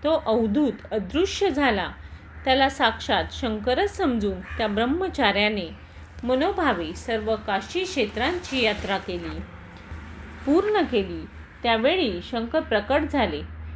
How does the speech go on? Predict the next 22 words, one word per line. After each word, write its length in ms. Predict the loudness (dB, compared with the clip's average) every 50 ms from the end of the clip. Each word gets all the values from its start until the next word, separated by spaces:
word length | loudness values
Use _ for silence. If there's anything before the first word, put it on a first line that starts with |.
| -10 -10 -4 0
प्रसन्न 480 | 2 2 4 4 2 0 2 4 4 4
झाले 420 | 4 4 4 2 2 0 -4 -6 -8 -10 -12 -6
आणि 260 | -2 0 0 2 0
त्यांनी 420 | 0 0 0 2 2 2 2 0 -2 -4 -6 -10 -12 -12 -12 -12 -10 -10 -10 -8 -2
त्वष्ट्याच्या 960 | 2 2 2 2 2 2 2 4 4 4 2 2 2 2 2 2 0 -2 -6 -10 -6 0
त्या 160 | 2 2 2
पुत्राला 720 | 2 0 -4 -10 -8 -4 0 2 2 2 2 0 -2 -2 -4 -6
विश्वकर्मा 920 | -4 -4 -2 -2 -2 -2 -2 0 0 2 2 2 2 2 2 0 0 -2 -4 -6 -8
असे 360 | -8 -8 -4 -2 -2 0 2 4
नाव 240 | 4 4 4 4
देऊन 320 | 2 0 0 -2 -2 -6 -10 -12 -16 -20 -20 -20 -20 -18 -16 -6 0
त्याला 320 | 2 2 4 4 2 0 0
सृष्टी 540 | -2 -4 -4 -2 -2 -2 -2 -2 0 2 4
रचनेचे 640 | 4 4 2 0 -2 -4 -2 -2 -2 0 0 0 0
सामर्थ्य 600 | 0 0 -2 -2 -2 -4 -6 -8 -6 -4 -4 -4
दिले. 260 | -4 -4 -6 -6 -8 -10 -10 -12 -16 -18 -18 -20 -20 -20 -20 -20 -20 -16 -6 0
मग 220 | 2 4 4 4 4
त्याने 300 | 4 4 4 4 4 0
स्वतःच्या 600 | 0 0 0 -2 -2 0 2 2 2 2 2 2 2
नावाचे 640 | 4 4 4 4 4 2 2 2 2 0 0 0
विश्वकर्मेश्वर 1200 | -2 -2 -2 -2 -2 -4 -2 -2 0 2 4 4 4 4 2 2 0 0 -2 -4 0 2 2 2
लिंग 320 | 2 2 0 2 2 2